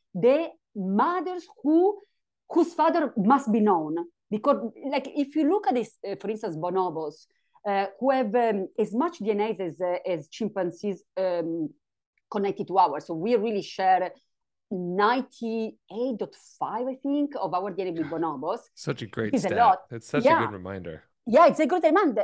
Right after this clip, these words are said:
Speaker 1: And they, uh, are, first of all, very peaceful as a, as a species. Uh, and they, their youngs, everyone just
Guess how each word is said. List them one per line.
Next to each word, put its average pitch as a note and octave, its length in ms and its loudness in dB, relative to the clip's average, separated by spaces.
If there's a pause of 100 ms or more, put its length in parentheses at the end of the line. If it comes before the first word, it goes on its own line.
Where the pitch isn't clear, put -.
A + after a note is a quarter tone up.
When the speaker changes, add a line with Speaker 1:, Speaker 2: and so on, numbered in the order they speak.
(100)
Speaker 1:
And C4+ 200 0
they, F#4+ 180 2 (300)
uh, C#4+ 200 4
are, G#3+ 240 2 (120)
first C4+ 160 -16
of C#4 80 -12
all, A3 80 -4
very G#3 200 -2
peaceful G3+ 540 -6 (180)
as D3 160 -6
a, E3 160 -4
as C#3+ 120 -6
a D3 60 -12
species. E3 600 -6 (500)
Uh, A#3+ 300 6
and C#4+ 220 4
they, F#4+ 420 2
their G#3+ 380 -4
youngs, G3+ 540 0 (140)
everyone F#3+ 680 0 (100)
just F3 300 -4